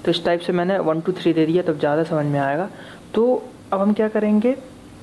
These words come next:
कि जैसा कि मैंने पिछले program में बनाया था कि एचटीएमएल के programs को क्या करना पड़ता है कि हमको डॉट एचटीएमएल में सेव करना पड़ता है। तो save करना मैं आपको बताता हूँ। जैसे कि हमने क्या किया, save एज पे किया,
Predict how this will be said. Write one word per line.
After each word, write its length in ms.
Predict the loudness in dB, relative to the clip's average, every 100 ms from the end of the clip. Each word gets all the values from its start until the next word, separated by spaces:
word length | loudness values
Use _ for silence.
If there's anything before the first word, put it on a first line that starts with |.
| -20 -20 -18 -16 -16 -16 -16 -14 -4
कि 60 | 0
जैसा 260 | 0 0 0
कि 80 |
मैंने 140 | 0 0
पिछले 220 | -2 -2
program 300 | 0 0 0
में 100 | 0
बनाया 200 | 0 -2
था 120 | -2
कि 120 | 0
एचटीएमएल 460 | -2 0 0 0 0
के 60 | -2
programs 460 | -2 0 -2 -2
को 80 | -2
क्या 100 | -2
करना 220 | 0 -2
पड़ता 320 | -2 -4 -2
है 160 | -2 -2 -8 -20 -6
कि 60 | -2
हमको 220 | 2 2
डॉट 360 | 2 0 0 -2
एचटीएमएल 440 | -4 -2 0 0
में 80 | 0
सेव 260 | 2 2 2
करना 260 | -4 -2
पड़ता 300 | -2 -4 -2
है। 60 | 0
तो 200 | 2 0
save 240 | 2 0 2
करना 240 | -4 -2
मैं 120 | -2
आपको 240 | -2 0 -2
बताता 360 | 0 -2 0
हूँ। 140 | -4 -4 -14 -16 -4
जैसे 220 | -2 0
कि 100 | 2
हमने 200 | 2 2
क्या 160 | 2 0
किया, 220 | 0 0 -2 -10 -18 -6 0
save 160 | 2
एज 140 | 2 0
पे 140 | -6
किया, 320 | 0 0 0